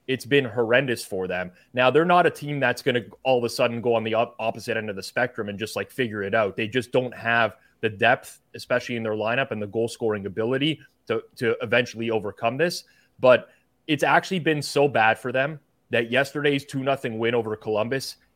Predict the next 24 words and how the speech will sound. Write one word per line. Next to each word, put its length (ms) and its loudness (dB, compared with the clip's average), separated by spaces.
increased 760 0
their 260 0
even 300 -4
strength 340 -2
shooting 380 -6
percentage 560 -14
over 220 -2
the 100 -4
past 380 0
month. 260 -12
That's 240 0
how 120 0
bad 260 0
it's 100 -18
been. 260 -4
They 120 -4
just 260 -8
cannot 340 -4
put 140 -8
the 80 -12
puck 260 -6
in 80 -8
the 80 -8
net. 300 -4